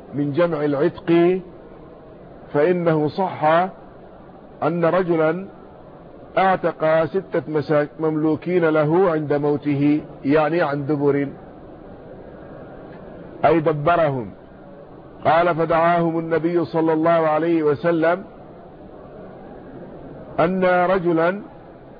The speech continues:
أعتق ستة مملوكين له عند موته"، يعني عتقا منجزا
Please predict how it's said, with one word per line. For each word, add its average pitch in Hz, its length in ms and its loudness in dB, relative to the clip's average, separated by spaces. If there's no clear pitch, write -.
أعتق 175 460 0
ستة 175 400 -2
مملوكين 156 680 2
له 165 520 4
عند 156 280 0
موته"، 151 500 0
يعني 165 420 4
عتقا 170 360 -4
منجزا 156 720 0